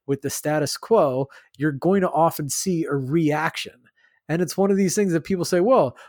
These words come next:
oh, I don't know how in X country that seemed to be doing all right, that they ended up going to the ballot box and electing some Looney Tune."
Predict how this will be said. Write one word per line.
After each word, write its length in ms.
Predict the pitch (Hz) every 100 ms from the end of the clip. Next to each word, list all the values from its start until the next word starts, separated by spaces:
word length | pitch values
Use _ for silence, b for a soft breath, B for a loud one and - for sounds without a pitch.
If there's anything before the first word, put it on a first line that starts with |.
| _
oh, 140 | 214 143
I 120 | 143
don't 140 | 165
know 220 | 196 196
how 480 | 139 151 143 135 123 b b _
in 240 | 135 139 131 -
X 240 | 151 - -
country 420 | 170 165 - 151
that 140 | 131
seemed 220 | - 151 -
to 100 | 135
be 100 | 123
doing 320 | 139 135 131
all 200 | 131 123
right, 320 | 123 120 117 B B -
that 160 | 135
they 160 | 147 135
ended 200 | 131 131
up 200 | 135 - 135
going 300 | 135 135 123
to 80 |
the 100 | 139
ballot 340 | 120 127 135 -
box 300 | 127 117 -
and 80 | 123
electing 420 | 123 120 127 120
some 380 | - 131 117 123
Looney 260 | 135 127
Tune." 320 | 117 117 101